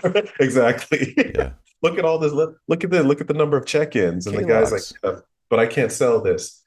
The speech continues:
Speaker 1: So what we do is we set up a demo schedule. And for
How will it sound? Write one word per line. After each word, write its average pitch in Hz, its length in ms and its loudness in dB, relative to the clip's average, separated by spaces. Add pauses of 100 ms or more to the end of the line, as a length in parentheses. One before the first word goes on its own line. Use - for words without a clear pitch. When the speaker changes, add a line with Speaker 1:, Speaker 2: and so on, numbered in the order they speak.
(200)
Speaker 1:
So 113 460 2 (380)
what 143 260 2
we 180 160 -6
do 135 260 2
is 110 160 -2
we 120 80 0
set 131 240 0
up 113 160 0
a 98 100 2
demo 92 640 0 (460)
schedule. 104 720 -2 (400)
And 101 200 0
for 95 440 2